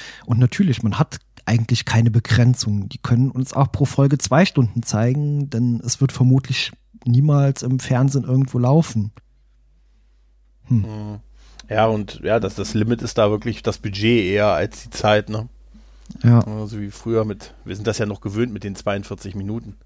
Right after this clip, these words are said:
Speaker 1: Ja gut, man hat's ja gefilmt. Wenn man's am Ende rausgeschnitten hat, dann hätte man's ja auch für einen Streaming-Dienst drin lassen können.
Speaker 2: Ja, finde ich auch.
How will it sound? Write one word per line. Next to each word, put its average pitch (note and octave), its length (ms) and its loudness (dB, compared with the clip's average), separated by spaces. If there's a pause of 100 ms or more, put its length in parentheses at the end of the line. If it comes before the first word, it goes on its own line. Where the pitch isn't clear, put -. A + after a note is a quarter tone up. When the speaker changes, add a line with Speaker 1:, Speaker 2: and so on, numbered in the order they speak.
(200)
Speaker 1:
Ja A#2 120 2
gut, C3+ 160 0
man B2+ 180 4
hat's - 180 0
ja C#3 80 6
gefilmt. A#2+ 600 4
Wenn A2+ 80 0
man's A2 180 0
am A2+ 80 0
Ende A#2+ 220 4
rausgeschnitten C3 640 2
hat, B2 100 2
dann G2+ 80 -6
hätte G#2+ 220 0
man's B2+ 100 4
ja A#2+ 80 2
auch A2 220 0
für - 180 -4
einen A2+ 80 2
Streaming-Dienst A#2 680 2 (100)
drin A2+ 140 2
lassen G2 320 -2
können. G2+ 360 -4 (1200)
Speaker 2:
Ja, C3 180 2
finde A#2 240 -6
ich G2+ 140 -8
auch. G#2 180 -2